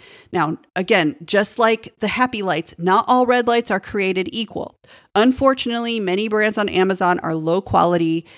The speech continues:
and ineffective, and they simply don't have the right components or light frequencies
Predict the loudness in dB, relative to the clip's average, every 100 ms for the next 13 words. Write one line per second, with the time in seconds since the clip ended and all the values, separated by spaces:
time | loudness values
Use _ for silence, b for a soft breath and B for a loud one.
0 | B -8 -4 -2 2 2 2 0 -2 0
1 | -4 -4 -2 -4 0 -2 -2 -4 2 2
2 | 2 0 2 0 0 2 0 -2 -4 -2
3 | 0 2 2 0 -2 -4 -2 0 -2 -2
4 | -6 -2 -2 0 -2 -2 -8 -8 -10